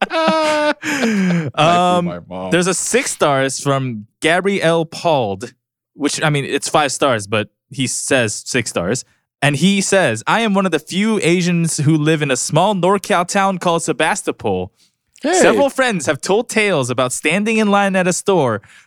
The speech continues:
Speaker 2: only to find the great Tom Waits standing in line in front of them. Last Saturday, I had my Tom Waits moment as I was in line at Whole Foods.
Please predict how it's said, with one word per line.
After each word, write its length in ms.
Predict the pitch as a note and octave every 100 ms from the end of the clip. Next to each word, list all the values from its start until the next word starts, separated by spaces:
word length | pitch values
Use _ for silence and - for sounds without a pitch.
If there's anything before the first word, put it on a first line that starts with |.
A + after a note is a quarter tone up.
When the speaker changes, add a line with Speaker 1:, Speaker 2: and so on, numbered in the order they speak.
| _
Speaker 2:
only 280 | D#3 A3 A#3+
to 120 | - F#3+
find 300 | F#3 F3 C#3+
the 80 |
great 360 | A#2 C#3 F#3+ G3
Tom 320 | - F3 E3+
Waits 240 | D#3 D#3 -
standing 280 | D3 C#3+ C#3+
in 80 |
line 180 | C3 A#2
in 60 | C3
front 200 | G#3 F#3+
of 60 |
them. 200 | A#2 G#2 - _ -
Last 240 | E3 A#3
Saturday, 460 | B3 A3 D#3 C3 B2 -
I 200 | D#3+ F#3+
had 200 | F3+ C#3+
my 280 | D#3 G#3+ A#3
Tom 340 | - B2+ A2
Waits 260 | G#2+ G#2 -
moment 440 | G2+ G#2 A#2 - - - _
as 140 | B2 B2+
I 140 | E3+
was 120 | G3+
in 100 | G#3
line 180 | F#3 D3+
at 120 | C#3+
Whole 220 | C3 B2+ A2+
Foods. 460 | - A2 G#2+ -